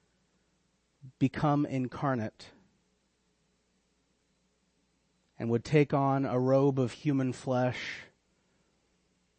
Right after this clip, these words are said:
and take upon yourself the limitations of our nature, so that as, as the scripture says,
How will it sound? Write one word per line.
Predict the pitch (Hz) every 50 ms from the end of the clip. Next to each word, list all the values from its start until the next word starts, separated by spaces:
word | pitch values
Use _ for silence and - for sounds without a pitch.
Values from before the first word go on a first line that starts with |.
| _ _ _ _ _ _ _ _ _ _
and | - 123 123
take | - - 160 160 160 -
upon | 131 131 - - - 156 147 151 151 151
yourself | 147 143 139 139 139 - - - 156 135 131 135 135 135 - - - - - - _ _ _ _ _ _ _ _ _ _ _ -
the | 131 123
limitations | 120 143 151 151 - - - 143 143 147 135 - - 156 147 147 151 151 151 139 - -
of | - 131 127 117 123
our | 120 120 127
nature, | 123 120 123 127 127 - - - 131 135 139 131 - _ _ _ _ _ _ _ _ _ _ _ _ _ _ _ _ _ _ _ _ _ _ _ _ _ _ _ _ _ _ _ _ _ _ _ _ _ _ _ _ _ _ _ _ _ _ _ _ _ _ _
so | - - 139 131
that | 123 127 123 123
as, | 123 127 135 135 139
as | 127 131 135 135 120 -
the | 135 120
scripture | - - - - 156 143 - - - 135 120
says, | - - - 151 151 143 135 123 120 117 - -